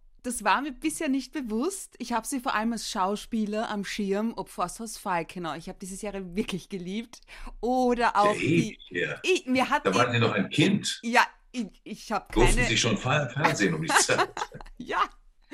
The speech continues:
Speaker 1: Es gibt ja auch die U-S-Krankenhausserie General Hospital, Eyes Wide
Speaker 2: Mhm.
Speaker 1: Shut mit Tom Cruise und Nicole Kidman.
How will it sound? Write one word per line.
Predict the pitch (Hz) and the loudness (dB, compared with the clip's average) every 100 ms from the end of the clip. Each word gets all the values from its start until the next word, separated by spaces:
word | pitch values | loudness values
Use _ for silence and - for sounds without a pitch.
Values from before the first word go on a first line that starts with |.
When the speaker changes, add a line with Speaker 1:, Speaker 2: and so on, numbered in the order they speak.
| 427 - 381 | -10 -10 -12
Speaker 1:
Es | - - | -12 -8
gibt | 269 247 | -8 -6
ja | - 214 | -2 -2
auch | 220 | -2
die | - 240 240 | -4 -4 -4
U-S-Krankenhausserie | 247 - 226 226 - - 220 247 247 208 185 - 165 156 | -8 -6 -6 -6 -8 -4 -2 -2 -2 -4 -4 -4 -4 -6
General | 151 220 220 240 202 | -6 -4 -2 -2 -2
Hospital, | 220 - 220 - 135 - - - | -4 -6 -10 -10 -10 -12 -20 -8
Eyes | 208 214 240 240 | -2 0 0 -2
Wide | 202 196 156 | 0 0 0
Speaker 2:
Mhm. | |
Speaker 1:
Shut | - 196 - - | -2 -4 -4 -8
mit | 190 175 | -12 -8
Tom | 202 208 220 | -4 -4 -4
Cruise | 226 233 226 | -6 -6 -6
und | 202 202 | -6 -6
Nicole | 202 190 196 | -6 -6 -8
Kidman. | 202 202 196 208 214 | -6 -6 -6 -4 -4